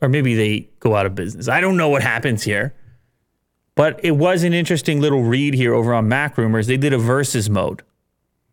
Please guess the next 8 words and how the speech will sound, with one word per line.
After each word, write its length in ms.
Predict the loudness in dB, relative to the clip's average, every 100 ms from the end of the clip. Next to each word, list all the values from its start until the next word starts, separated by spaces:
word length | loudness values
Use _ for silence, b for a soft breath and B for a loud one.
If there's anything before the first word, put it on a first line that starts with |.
| _ _ _ -4
AirTag 540 | -2 0 -2 -2 0
versus 420 | 0 -2 -2 -4 -6
Tile 460 | -2 0 0 -2
buyer's 540 | -2 0 0 0 -2 -4
guide. 420 | -4 -4 -6 -14 _
Pros 640 | _ 0 2 2 2 0 -2
and 320 | -2 -2 -2
cons. 800 | -2 -2 0 -2 -6 -6 -8